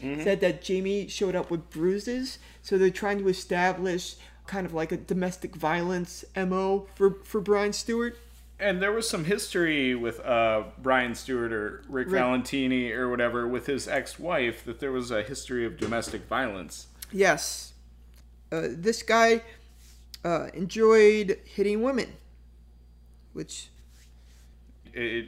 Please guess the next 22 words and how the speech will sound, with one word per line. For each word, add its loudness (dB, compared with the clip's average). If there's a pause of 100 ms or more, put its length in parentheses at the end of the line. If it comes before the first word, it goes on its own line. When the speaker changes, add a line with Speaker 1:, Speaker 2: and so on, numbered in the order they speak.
(100)
Speaker 1:
it -18
further -2
makes -10
this -14
guy -2
worse -8
and -10
worse. -6
He's -12
Speaker 2:
Yeah. -6
Speaker 1:
like -4
a -10
fucking -8
asshole. -6 (120)
Speaker 2:
Yeah. 0 (800)
Yeah, -4
he's, -6 (280)
he's, -8
he's -10
a -6
douche. -12 (680)
Uh, -8